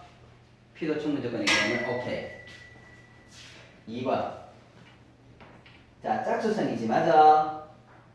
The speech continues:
짝수성은 존재하면, 플러스 A가 이게 존재하면은, 짝수성일 때 이게 존재하면은 야가 존재한다, 안 한다? 몰라.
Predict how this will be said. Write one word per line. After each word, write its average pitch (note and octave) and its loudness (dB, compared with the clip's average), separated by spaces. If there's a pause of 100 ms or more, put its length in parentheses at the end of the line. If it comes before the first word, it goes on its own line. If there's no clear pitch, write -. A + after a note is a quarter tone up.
(320)
짝수성은 D#3+ 0
존재하면, D#3 0
플러스 D#3 2
A가 D#3 4
이게 - 2
존재하면은, D3+ 0
짝수성일 E3+ -2
때 B2 -8
이게 C#3+ -2
존재하면은 D#3 0
야가 D#3 -2
존재한다, D3 2
안 C3 2
한다? - -2
몰라. F#2 -4